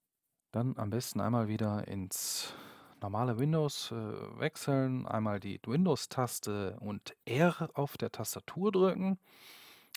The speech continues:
Die Windows-Taste sollte jeder links unten auf seinem Keyboard finden. Ähm,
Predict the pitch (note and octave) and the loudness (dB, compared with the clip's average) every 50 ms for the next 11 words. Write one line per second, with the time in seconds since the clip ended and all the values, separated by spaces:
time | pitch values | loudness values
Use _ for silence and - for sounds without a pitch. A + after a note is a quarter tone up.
0 | - _ - - G2 F#2+ B2 C3+ C#3 C3 B2 - - - B2+ B2 - - - - | -16 _ -10 -8 -4 -2 0 0 0 0 0 -2 -4 0 0 0 0 -2 -2 0
1 | B2 A#2+ A#2+ A#2 - _ _ _ - - A2 G#2 - - G#2 G2+ G#2+ A2+ A2 G#2 | 0 0 0 -2 -4 _ _ _ -8 -4 -4 -4 -4 -4 -6 -4 -2 0 0 0
2 | G2+ G2 A2 A#2 A#2 - - - - - - - _ - - B2 B2+ A#2+ - - | 0 0 -2 -2 -4 -4 -8 -12 -12 -14 -18 -20 _ -10 -6 -4 -4 -4 -4 -6
3 | - - - A#2+ - - A#2 G#2+ - - - C3+ C3 C3 B2+ A2+ A#2 - - - | -6 -6 -6 -6 -8 -8 -10 -10 -10 -10 -8 -6 -2 0 0 0 -2 -4 -6 -6
4 | B2 A#2 A2 G#2+ A2 A#2 - _ - - - - - - - - - - - - | -4 -4 -4 -6 -8 -10 -12 _ -20 -20 -20 -20 -18 -16 -16 -14 -14 -14 -14 -16
5 | - - - - A#2 G#2+ G#2 G2+ G2 G2 | -18 -18 -12 -6 -4 -2 -2 -2 -2 -4